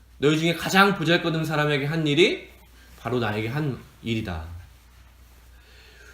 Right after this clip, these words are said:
우리의 기도는 영적인 것이며 동시에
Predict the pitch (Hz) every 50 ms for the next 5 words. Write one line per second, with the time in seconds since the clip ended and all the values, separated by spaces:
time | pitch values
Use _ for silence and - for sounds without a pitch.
0 | - - - - 160 185 202 202 202 185 165 185 190 190 190 190 196 185 151 117
1 | - - - - - - 139 147 165 185 185 220 214 220 208 202 196 185 180 180
2 | 185 170 151 139 139 139 - - 151 170 214 330 -